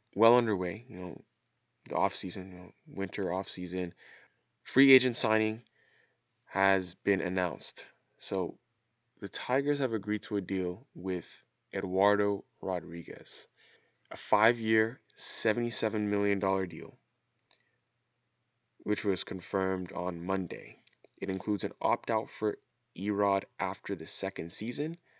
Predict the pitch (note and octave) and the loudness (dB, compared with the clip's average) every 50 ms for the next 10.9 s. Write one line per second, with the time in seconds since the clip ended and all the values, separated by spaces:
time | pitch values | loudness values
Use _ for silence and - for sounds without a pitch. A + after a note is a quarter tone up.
0 | _ _ _ _ _ _ _ _ _ - - F#2+ F#2+ F#2 F#2 F#2 G2 G2 G2+ G2+ | _ _ _ _ _ _ _ _ _ -8 -4 -2 -2 0 0 2 2 4 4 4
1 | G2+ G2 F#2+ F#2+ F#2+ F#2 E2+ - - - - F2+ F2+ F2+ - - - A#2+ A#2+ B2+ | 4 4 4 2 2 0 -4 -8 -12 -10 -10 -6 -4 -2 0 0 2 2 0 0
2 | - - B2+ B2 A#2+ A#2 - - - G#2+ G#2 G#2 G#2 - - - - F#2 F#2 F2 | 0 0 0 2 0 -2 -6 -6 -4 0 0 0 0 -2 -6 -10 -8 -8 -6 -8
3 | E2 D#2+ - - G2 F#2+ - - A2+ G2+ G2 F#2+ G2+ G2+ - - - - F2+ F2+ | -8 -8 -4 -2 -2 -2 -2 -2 -2 0 0 -2 -2 -6 -10 -16 -12 -8 -6 -6
4 | F2+ F2+ F2+ F2 E2+ E2+ E2 D#2+ F2 E2+ D#2 D2 A1+ - - - - - - - | -4 -4 -4 -6 -6 -6 -6 -4 -4 -4 -4 -6 -8 -14 -16 -18 -18 -18 -20 -20
5 | _ _ _ _ _ _ _ _ _ _ _ _ _ _ _ _ _ _ _ _ | _ _ _ _ _ _ _ _ _ _ _ _ _ _ _ _ _ _ _ _
6 | _ _ _ _ - - _ _ _ - - - - - - - _ _ _ - | _ _ _ _ -20 -20 _ _ _ -20 -20 -20 -20 -20 -20 -20 _ _ _ -6
7 | - - A2 A2 G#2+ F#2+ - C2+ _ _ - - - - A#2 - - - C#3 D3+ | 0 4 6 6 6 4 2 -4 _ _ -12 -8 -6 -6 -6 0 6 8 8 8
8 | D3+ - - - - _ _ _ _ _ _ - - G#2 G#2 G#2+ A2+ A#2 G#2 A2+ | 8 4 -4 -10 -16 _ _ _ _ _ _ -12 -2 4 6 6 6 6 4 2
9 | A#2 A2+ - - - A2+ G#2+ G#2+ G#2 G#2+ F#2+ F#2 G2 G2+ G2+ G2 F#2 - F2+ F#2 | 0 0 -2 -2 2 4 4 4 2 2 0 0 2 4 4 2 2 0 0 0
10 | G2 - - B2 A#2+ - - - D#2+ D#2+ - G#2+ - - - - - | -2 -4 -6 -6 -6 -6 -8 -8 -8 -8 -10 -10 -10 -10 -10 -10 -12